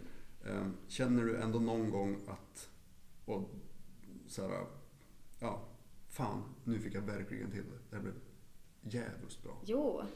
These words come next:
Speaker 2: alltså det gör jag ju.
Speaker 1: Men där är det
Speaker 2: Eh.
Speaker 1: bara med det typ du målar nu. Du kan, du tittar inte bakåt.
Speaker 2: Nej, men alltså jag går inte runt så här och tittar på gamla målningar och bara, "Åh, vad jag är bra." <laughs> Alltså, feeling myself. <laughs> Nej, det gör jag ju inte.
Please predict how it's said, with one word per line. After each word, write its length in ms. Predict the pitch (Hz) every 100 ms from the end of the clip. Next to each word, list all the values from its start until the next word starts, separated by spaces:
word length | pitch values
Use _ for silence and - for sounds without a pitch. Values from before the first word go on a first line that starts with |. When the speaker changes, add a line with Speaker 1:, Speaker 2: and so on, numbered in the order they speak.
| - -
Speaker 2:
alltså 260 | 214 202
det 120 | 202 254
gör 240 | 247 175
jag 140 | -
ju. 120 | 208 208 214 - - - -
Speaker 1:
Men 140 | 135
där 80 | 139
är 40 |
det 60 | 127
Speaker 2:
Eh. 40 |
Speaker 1:
bara 260 | 117 110 110
med 160 | 104 95
det 200 | 98 92
typ 240 | 95 - - -
du 80 | 101
målar 300 | 98 98 98
nu. 220 | 101 95
Du 120 | 104 -
kan, 280 | 107 107 -
du 100 | 120
tittar 200 | 117 113
inte 180 | 113 127
bakåt. 580 | 117 110 107 - - -
Speaker 2:
Nej, 80 | 226
men 100 | 240
alltså 220 | 233 254
jag 200 | 240 226
går 140 | 233
inte 200 | 226 226 233
runt 200 | 190 -
så 100 | 196
här 320 | 185 185 190 -
och 100 | 202
tittar 260 | 233 -
på 100 | 196
gamla 240 | 196 196 196
målningar 480 | 202 190 220 202 170
och 60 |
bara, 200 | - 190 - - -
"Åh, 120 | 233
vad 100 | 208
jag 60 | 190
är 160 | 208 -
bra." 380 | 233 214 214 - -
<laughs> 140 | - -
Alltså, 380 | 294 - 359 277 453 - - - -
feeling 500 | - 294 302 302 302
myself. 800 | 302 - 254 202 220 - - - 539
<laughs> 100 | -
Nej, 420 | 330 - - 156 466 571 508 370 302
det 120 | 254
gör 200 | 262 269
jag 200 | 262 226
ju 120 | 202
inte. 480 | 208 208 220 202 190